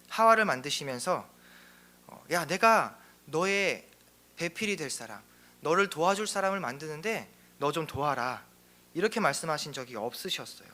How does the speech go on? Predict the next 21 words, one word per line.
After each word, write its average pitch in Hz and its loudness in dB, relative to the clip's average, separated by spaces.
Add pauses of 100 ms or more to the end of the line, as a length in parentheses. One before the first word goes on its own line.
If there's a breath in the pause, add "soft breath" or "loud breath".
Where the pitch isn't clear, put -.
(200)
왜냐하면 160 0 (440 loud breath)
인간은 147 -6
흙이기 185 -8
때문입니다. 101 -14 (1120 loud breath)
하나님이 220 4
흙의 262 2
도움을 151 -4
받으실까요? 117 -10 (1000 loud breath)
능력도 214 4
없고 165 0 (440)
아무것도 214 -2
없는 117 -6 (160)
그 139 -8
흙의 220 -2
도움을 135 -4
말이에요. 95 -14 (500 loud breath)
아무런 165 2
지혜도 143 -2
없고 185 -6 (520 loud breath)
아무것도 190 -4
없는 101 -8